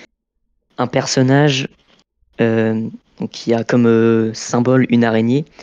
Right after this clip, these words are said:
donc un truc qui est pas forcément très attirant. Et justement, c'était le but, c'était pas faire un personnage qui soit, euh, comment dire, euh, qui fasse plaisir à tout le monde, mais qui soit humain, qui ait des problèmes, voilà, des problèmes d'argent, des problèmes, euh,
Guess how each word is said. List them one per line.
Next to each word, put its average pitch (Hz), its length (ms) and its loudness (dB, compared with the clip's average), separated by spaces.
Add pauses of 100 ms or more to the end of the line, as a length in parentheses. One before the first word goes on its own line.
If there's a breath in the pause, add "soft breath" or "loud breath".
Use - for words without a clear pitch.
(180 loud breath)
donc - 160 -8
un 110 60 -2
truc - 160 -6
qui - 320 -14
est - 60 -8
pas 113 140 -6
forcément 117 400 -4
très 185 200 -4
attirant. 135 420 -2 (800 loud breath)
Et 120 100 0
justement, 143 340 0
c'était - 180 -8
le 117 60 -4
but, 135 80 -2
c'était - 160 -6
pas 151 100 -2
faire 131 180 -4
un 117 60 -2
personnage 127 500 -2
qui - 140 -12
soit, 113 420 0
euh, 113 160 -4 (200)
comment 113 200 -6
dire, 110 200 -8
euh, - 100 -12 (960 soft breath)
qui - 80 -18
fasse - 180 -4
plaisir 120 320 0
à 117 60 0
tout - 140 -4
le 135 80 4
monde, 160 140 4
mais 123 100 4
qui - 100 -8
soit - 260 -2
humain, 131 300 2
qui - 160 -4
ait 113 40 0
des 117 100 -2
problèmes, 123 480 0
voilà, 117 140 0
des 113 60 -6
problèmes 113 280 -2
d'argent, 175 400 -2
des 120 80 0
problèmes, 113 380 -4
euh, 113 160 -4